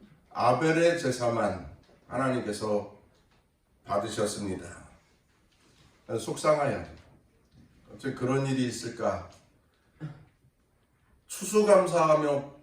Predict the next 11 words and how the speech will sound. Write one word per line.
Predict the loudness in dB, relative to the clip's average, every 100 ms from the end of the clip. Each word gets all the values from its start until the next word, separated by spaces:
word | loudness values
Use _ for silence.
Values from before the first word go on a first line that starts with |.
| -10
예배를 | 2 4 4 2 0
드렸는데 | 0 0 0 -2 0 0 -2 -10 -20 _ _ _ _ -8
누구 | 0 2 4
거는 | 2 4 2
받으시고 | 2 0 -2 -6 -2 -2 -2 -10 _ -20 _
누구 | -10 -4 -4 -2
거는 | 0 0 0
안 | -2 2
받으시고, | 2 2 -2 -8 -8 -10 -10 -18 _ _ _ _ _ _ _ _
그래서 | -2 -2 -2
그 | 0 2 4